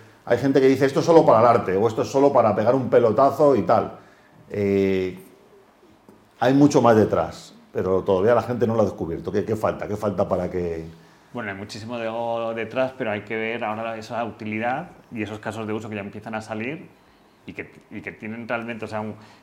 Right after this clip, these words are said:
Speaker 2: yo siento que dentro de lo que es la, entrar en el mundo cripto, todo el mundo, ahora ha visto lo que es sacar un token, ¿no? Y todo el mundo quiere hacer un token, ¿no?
Speaker 1: Mm.
Speaker 2: Un token es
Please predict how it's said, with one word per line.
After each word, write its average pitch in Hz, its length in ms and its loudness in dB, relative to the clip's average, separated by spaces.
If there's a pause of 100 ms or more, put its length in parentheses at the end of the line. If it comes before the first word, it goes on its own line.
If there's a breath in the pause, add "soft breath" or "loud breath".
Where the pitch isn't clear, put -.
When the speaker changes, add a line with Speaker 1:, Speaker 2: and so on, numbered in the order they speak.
Speaker 2:
yo 117 140 -4
siento 139 260 -4
que 131 60 -2
dentro 127 260 -6
de 135 80 -6
lo 127 80 -8
que 131 100 -10
es 120 60 -10
la, 113 540 -4 (100)
entrar 104 280 -10
en 113 80 -10
el 117 100 -10
mundo 113 300 -8
cripto, 113 340 -8
todo 113 120 -8
el 113 60 -8
mundo, 117 480 -12
ahora 107 180 -6
ha - 20 -8
visto 107 380 -10
lo 101 120 -12
que 101 80 -14
es 98 40 -16
sacar 113 220 -12
un 95 160 -14
token, 92 300 -14
¿no? 107 100 -12
Y 117 60 -12
todo 110 140 -8
el 113 60 -8
mundo 123 200 -6
quiere 120 200 -6
hacer 110 220 -10
un 101 120 -8
token, - 360 -16
¿no? - 120 -14
Speaker 1:
Mm. 76 180 -12
Speaker 2:
Un 107 120 -8
token 127 280 -8
es 147 240 -8